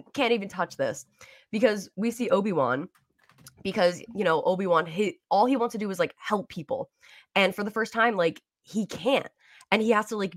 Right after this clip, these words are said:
deal with that. And, like, you know, and that brings on a connection later on to, like, you know, the Kenobi series and him, like, not being able to be a Jedi, which is who he fundamentally is. Then we see Anakin, who for the first time has to deal with, like, this,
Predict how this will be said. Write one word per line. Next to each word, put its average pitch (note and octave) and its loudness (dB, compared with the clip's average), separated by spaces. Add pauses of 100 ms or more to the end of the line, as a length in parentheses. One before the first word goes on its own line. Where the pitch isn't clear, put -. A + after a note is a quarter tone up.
(100)
deal C4+ 2
with B3+ 2
that. B2+ 2
And, F#3 -2
like, E3+ -4 (300)
you G3 -2
know, F3+ 8
and F#3 4
that E3+ 8 (200)
brings F3+ -2
on E3 0
a E3 -4
connection E3+ -6
later D#3+ 2
on D3+ 0
to, - -12
like, D3+ -6
you D#3 -10
know, C#3+ -6
the F3 -4
Kenobi D3+ -4
series D3+ 0
and D3 -4
him, D3+ -2
like, C3+ 2 (300)
not D#3 10
being F#3+ 2
able F3+ 4
to F#3+ -8
be G3+ -2
a G3 0
Jedi, A3+ 4
which G3+ -4
is G3+ -8
who A3+ 0
he A3 -4 (380)
fundamentally B3 2
is. C4 4 (520)
Then B3+ 4
we C4+ 4
see C4+ 2
Anakin, G3+ 2 (280)
who G#3+ 0 (100)
for G#3+ -6
the G#3+ -4
first A#3 2
time A#3+ 6
has G#3 -2
to F#3+ -8
deal G3+ -2
with, G3+ -4
like, F3+ 2
this, E3+ -6